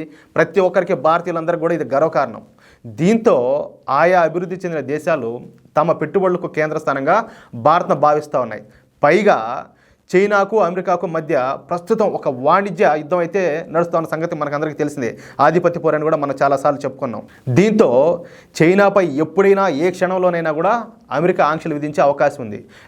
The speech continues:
రేపు డొనాల్డ్ ట్రంప్ కనుక ఒకవేళ అమెరికా అధ్యక్షుడైతే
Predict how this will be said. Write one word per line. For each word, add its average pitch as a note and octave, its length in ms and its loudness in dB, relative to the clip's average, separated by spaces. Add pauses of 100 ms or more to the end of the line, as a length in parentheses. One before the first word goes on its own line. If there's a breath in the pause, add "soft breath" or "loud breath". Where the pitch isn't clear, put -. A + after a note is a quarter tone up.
(160)
రేపు G#3+ 280 4 (540)
డొనాల్డ్ F#3+ 340 4
ట్రంప్ F3+ 200 0 (100)
కనుక E3+ 260 -2 (240)
ఒకవేళ E3+ 240 2 (220)
అమెరికా F3 280 0
అధ్యక్షుడైతే D3+ 500 -2